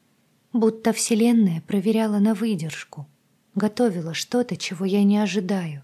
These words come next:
чтобы в один момент застать меня врасплох. Посещения мамы и свекрови становились неприятным времяпровождением, а тягостью.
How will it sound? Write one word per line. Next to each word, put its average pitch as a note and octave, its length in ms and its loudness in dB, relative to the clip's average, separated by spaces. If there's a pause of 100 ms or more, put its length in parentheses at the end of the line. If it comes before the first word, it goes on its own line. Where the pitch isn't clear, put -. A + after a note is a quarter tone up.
(160)
чтобы F3+ 320 -6
в D3+ 80 -6
один F3+ 300 0
момент F3 400 0
застать F#3+ 480 -8
меня D#3+ 280 -8
врасплох. E3+ 720 -12 (1400)
Посещения G#3+ 720 0
мамы G#3+ 420 2
и G3+ 40 -4
свекрови G#3+ 580 -4
становились G3 720 -2
неприятным G#3 720 -2
времяпровождением, E3+ 1300 -6
а A#3+ 100 -2
тягостью. D3+ 800 -12